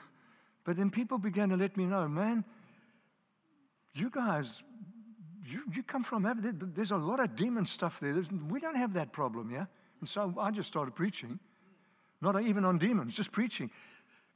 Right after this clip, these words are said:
People began to scream, roll on the floor, froth at the mouth. I remember my oldest son ran out of the church. He was so scared of it again.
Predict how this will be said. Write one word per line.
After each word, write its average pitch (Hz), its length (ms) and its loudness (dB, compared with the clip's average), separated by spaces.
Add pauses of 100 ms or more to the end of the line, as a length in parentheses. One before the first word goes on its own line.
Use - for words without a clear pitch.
People 269 320 2
began 208 260 4
to 190 60 4
scream, 180 600 2 (800)
roll 226 260 6
on 247 120 8
the 214 80 6
floor, 220 340 0 (960)
froth - 340 6
at 240 100 0
the 226 100 4
mouth. 220 500 2 (480)
I 151 60 4
remember 208 300 8
my 185 140 6
oldest 208 380 4
son 202 200 6
ran 185 360 6
out 226 160 4
of 220 80 2
the 208 80 2
church. 254 320 2
He 175 80 0
was 156 120 0
so 202 140 4
scared 233 300 2
of 202 80 2
it 180 100 2
again. 117 320 -4